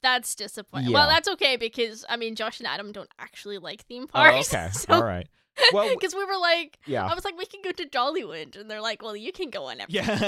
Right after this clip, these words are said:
Speaker 1: We don't like
Speaker 2: <laughs>
Speaker 1: rides." And I'm like, "Okay, <laughs> let's
Speaker 2: Dollywood
Speaker 1: not
Speaker 2: is, a,
Speaker 1: do
Speaker 2: I mean,
Speaker 1: that."
Speaker 2: Dollywood, you know, I think that if you,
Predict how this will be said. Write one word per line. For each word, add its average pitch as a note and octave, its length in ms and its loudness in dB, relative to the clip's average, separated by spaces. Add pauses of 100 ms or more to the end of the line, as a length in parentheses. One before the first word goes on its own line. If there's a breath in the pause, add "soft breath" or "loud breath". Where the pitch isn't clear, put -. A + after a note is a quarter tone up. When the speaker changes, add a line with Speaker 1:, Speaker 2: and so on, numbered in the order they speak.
(280)
Speaker 1:
We F3 60 0
don't F3 180 2
like F3 160 2
Speaker 2:
<laughs> - 0 -
Speaker 1:
rides." A3 580 0
And - 120 4
I'm D4+ 100 6
like, D4 180 8
"Okay, B3+ 340 2
<laughs> - 40 4
let's - 40 6
Speaker 2:
Dollywood G4+ 360 8
Speaker 1:
not D4 100 4
Speaker 2:
is, G#3+ 80 0
a, G#3+ 40 6
Speaker 1:
do - 60 2
Speaker 2:
I F3+ 100 2
mean, F#3 200 2
Speaker 1:
that." F#3 80 4
Speaker 2:
Dollywood, A#3 760 2 (100)
you F#3 160 0
know, A2+ 240 0 (180 loud breath)
I F3 100 2
think B3+ 180 -2
that C#4+ 100 2
if B3 160 0
you, G#3+ 260 0